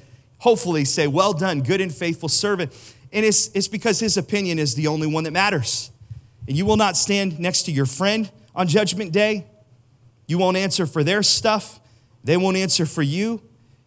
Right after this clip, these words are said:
You'll just answer for what you did with what you had here on this earth.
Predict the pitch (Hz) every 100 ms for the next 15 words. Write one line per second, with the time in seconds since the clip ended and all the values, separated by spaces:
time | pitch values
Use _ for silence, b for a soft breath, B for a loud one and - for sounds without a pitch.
0 | - 165 135 208 - 151 202 185 175 143
1 | 151 139 117 135 220 170 190 175 143 135
2 | 143 123 127 196 202 170 131 113 B B
3 | 170 160 151 139 139 - 123 87 -